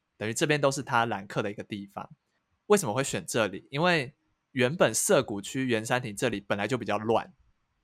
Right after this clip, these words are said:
就有点像是，呃，有一些酒店或是一些有点类似红灯区这种概念，然后也有很多旅馆在这边经营，所以其实太子在这附近找到客人之后，就会立刻到附近的旅馆去从事性交易。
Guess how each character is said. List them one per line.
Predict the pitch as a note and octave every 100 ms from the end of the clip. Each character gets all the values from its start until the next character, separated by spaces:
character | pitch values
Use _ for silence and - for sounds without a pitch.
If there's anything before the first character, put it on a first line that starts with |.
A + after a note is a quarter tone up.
| _ _ _
就 | -
有 | E3+
点 | A#2+
像 | G#2+ D3
是， | B2+ - C3 A#2 G#2 G#2 _ _ _ _ _
呃， | A2 G#2 G#2
有 | G#2+
一 |
些 | A#2+ C3+
酒 | B2+ G2
店 | - B2+ G2+ -
或 | _ C#3
是 | B2 A#2+
一 |
些 | A#2+ A#2 A2 A2 A#2+ - _ _ _
有 | D#3
点 | F#3+
类 | F3
似 | F#3
红 | C#3 A2+
灯 | B2 B2+
区 | C#3 C3
这 | A#2
种 | A2+ F#2+
概 | G#2 G2
念， | G2 - _ _ -
然 | A#2
后 |
也 | C#3
有 | C3+
很 | C#3 A2
多 | B2+
旅 | C#3 G#2+
馆 | A2+ A2+
在 | G2+
这 | G#2+
边 | A2 G#2+
经 | - G#2 G#2
营， | F#2+ - _ _ _ _
所 | - E3
以 |
其 | D#3
实 | B2+ A#2+ - _ -
太 | F#3+
子 | C3+ A2
在 | C3+
这 | C3+ C#3
附 | D3
近 | B2+ B2
找 | G#2+
到 | G2+ A2
客 | - B2+
人 | G2+
之 | G2+
后， | A2
就 | B2
会 | A2+
立 | B2 A#2+
刻 | - G#2
到 | A#2 G2+ G2+ - _ _ _ _ _
附 | - B2+
近 | C3
的 | A2+
旅 | G2 G2+
馆 | G#2+
去 | G2+
从 | A#2+ G2+
事 | G2 A#2+
性 | - A2 G2
交 | F#2 F2+
易。 | G2 E2+